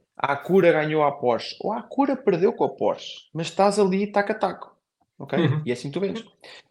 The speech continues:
Speaker 1: E a Ferrari, eh, só tem, digamos, a perder, que é a Ferrari ganhou à Toyota. Hum, ok.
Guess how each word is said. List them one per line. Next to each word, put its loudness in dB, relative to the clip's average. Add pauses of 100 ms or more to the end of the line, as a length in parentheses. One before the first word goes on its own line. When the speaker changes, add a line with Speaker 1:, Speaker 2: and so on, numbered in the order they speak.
(500)
Speaker 1:
E -4
a -4
Ferrari, -2 (300)
eh, -6
só -6
tem, -2
digamos, -2
a 0
perder, -2
que -4
é -2
a -8
Ferrari -2
ganhou -2
à -2
Toyota. -2 (180)
Hum, -12 (220)
ok. -10